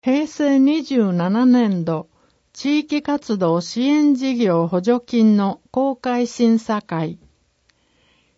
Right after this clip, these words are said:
市民の皆さんの自主的なまちづくり活動を支援し、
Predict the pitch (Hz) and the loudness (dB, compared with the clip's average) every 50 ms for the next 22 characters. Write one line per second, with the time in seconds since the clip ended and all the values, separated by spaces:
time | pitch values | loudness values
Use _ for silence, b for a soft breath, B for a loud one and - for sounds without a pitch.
0 | _ _ _ _ _ - - - 294 330 320 320 302 277 233 202 180 175 180 185 | _ _ _ _ _ -16 -12 -8 -6 -6 -4 0 2 2 2 2 0 -2 -2 -2
1 | 208 254 262 269 269 240 220 196 185 180 175 175 175 170 - 269 285 - - 294 | -2 -2 -2 -2 0 0 0 2 0 0 -2 -4 -6 -6 -6 -8 -6 -4 -4 -6
2 | 285 - 269 269 269 254 247 247 254 247 277 285 262 285 294 294 302 285 277 262 | -2 0 0 2 4 2 2 2 0 -2 -6 -6 -6 -6 -6 -4 -4 -4 -4 -6
3 | - - 277 277 - - 254 208 196 185 180 175 175 170 160 165 165 - - 196 | -6 -8 -8 -8 -6 -6 -4 -2 0 0 2 2 2 0 0 -2 -4 -6 -4 -2
4 | 196 202 202 196 196 202 - - - 190 190 165 | -2 0 0 0 -2 -2 -4 -6 -6 -8 -8 -8